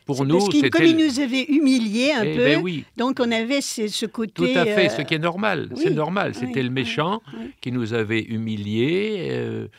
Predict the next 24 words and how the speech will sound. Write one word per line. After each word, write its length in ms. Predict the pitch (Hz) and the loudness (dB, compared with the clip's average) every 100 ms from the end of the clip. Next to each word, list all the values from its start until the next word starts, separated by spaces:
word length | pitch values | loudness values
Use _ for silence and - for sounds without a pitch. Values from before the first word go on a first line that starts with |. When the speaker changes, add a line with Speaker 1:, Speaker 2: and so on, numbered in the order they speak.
| - - - 104 | -20 -20 -12 -8
Speaker 1:
mais 100 | 110 | -4
peut-être 400 | 131 113 143 117 | -2 0 -2 -2
si 140 | - | -6
on 80 | 120 | -4
avait 260 | 117 113 | -4 -4
bien 460 | 110 120 123 113 101 | -4 -2 -2 -2 -4
regardé 500 | 95 113 120 107 117 | -4 -4 -4 -4 -4
l'histoire, 540 | 107 98 - 123 165 | -6 -8 -6 -4 -4
on 60 | 165 | -6
se 140 | - | -10
serait 220 | 120 - 113 | -14 -10 -10
aperçu 560 | 107 107 - - 170 | -8 -8 -8 -12 -12
que 140 | - 123 | -8 -4
l'on 260 | 110 104 | -2 -2
avait, 380 | 104 92 104 98 | -4 -4 -6 -6
on 80 | - | -8
s'était 300 | 101 135 - | -6 -6 -4
un 80 | 123 | -6
peu 140 | 107 | -4
cherché 440 | 107 - 110 - 165 | -6 -6 -8 -8 -8
cette 280 | - 110 - | -8 -10 -8
humiliation. 760 | 107 98 90 - - 185 - - _ _ _ _ _ _ _ _ _ _ _ _ - | -6 -6 -6 -6 -4 -4 -4 -10 _ _ _ _ _ _ _ _ _ _ _ _ -8
Et 120 | 104 | -6
oui, 260 | 160 175 | -4 -8